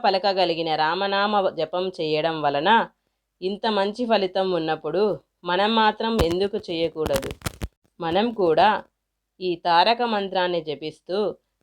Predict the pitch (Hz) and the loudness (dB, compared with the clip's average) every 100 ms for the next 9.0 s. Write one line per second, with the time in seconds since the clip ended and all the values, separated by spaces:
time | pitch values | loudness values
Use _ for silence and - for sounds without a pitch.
0 | - 165 175 170 165 185 226 214 180 165 | -10 -2 0 0 0 2 2 2 0 -2
1 | 156 156 156 185 185 180 175 185 180 147 | -4 -6 -6 -8 -6 -6 -2 -4 -4 -6
2 | 139 151 196 185 - _ _ - 170 170 | -4 -2 0 -2 -6 _ _ -8 -2 -2
3 | 165 147 160 180 208 180 165 170 180 214 | 0 -2 2 4 6 8 6 4 0 0
4 | 165 - _ _ 147 160 180 175 185 226 | -2 -6 _ _ -10 -6 -4 -4 -2 -2
5 | - 143 135 135 143 _ _ _ _ 175 | 0 0 0 -2 -4 _ _ _ _ 4
6 | 175 170 170 175 190 202 233 233 180 156 | 6 4 0 2 4 4 4 2 2 4
7 | 170 202 175 _ 175 165 165 165 196 214 | 4 2 -2 _ -10 -6 -4 0 0 2
8 | 190 185 - 196 208 190 156 143 160 | 2 -2 -6 0 2 2 0 -2 0